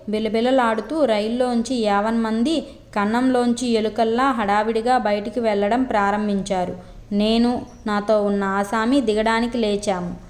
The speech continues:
నేనొకసారి నా మా-, నా సామాను కేసి చూశాను. అది అతను కనిపెట్టి, "దాని సంగతి నేను చూస్తాను, దిగమన్నాడు." మేమిద్దరం దిగడంతోటే అతని సంజ్ఞకు ఒక మనిషి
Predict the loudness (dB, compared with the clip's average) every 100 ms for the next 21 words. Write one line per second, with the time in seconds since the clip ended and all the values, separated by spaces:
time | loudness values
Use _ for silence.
0 | -18 -4 0 0 0 -2 2 2 2 2
1 | 0 -4 -4 -2 0 0 0 0 2 0
2 | 0 -2 -2 -4 -2 0 0 -2 -6 -14
3 | -20 -20 -6 0 2 2 0 -2 0 0
4 | 0 -2 0 -2 -2 -6 -2 0 0 0
5 | -2 0 2 2 2 0 -2 -2 -2 0
6 | 0 -2 -6 -2 0 2 0 -2 -4 -8
7 | -12 -20 -20 -20 _ _ _ -20 -6 0
8 | 2 2 2 2 4 2 2 2 2 2
9 | 0 2 0 0 -4 -12 -20 -20 -20 -14
10 | -8 -4 -4 -2 -2 -2 -2 -4 -6 -6
11 | -4 -2 0 0 0 0 0